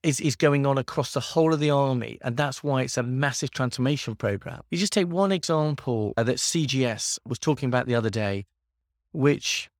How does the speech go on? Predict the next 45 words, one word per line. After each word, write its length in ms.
I 40
think 160
that 120
the 100
Army 240
at 60
the 60
moment 320
has 520
about 400
five 480
hundred 540
different 420
variants 880
for 180
its 140
vehicles, 680
and 120
maybe 320
more 200
than 80
that, 220
maybe 200
five 260
hundred 200
sixty-one. 500
It's, 240
it's, 180
it's 200
an 140
astonishing 680
figure. 500
And 160
the 60
ambition 880
to 120
take 240
all 120
of 80
that 220
and 160
to 100
have 200
sixty 440
variants 640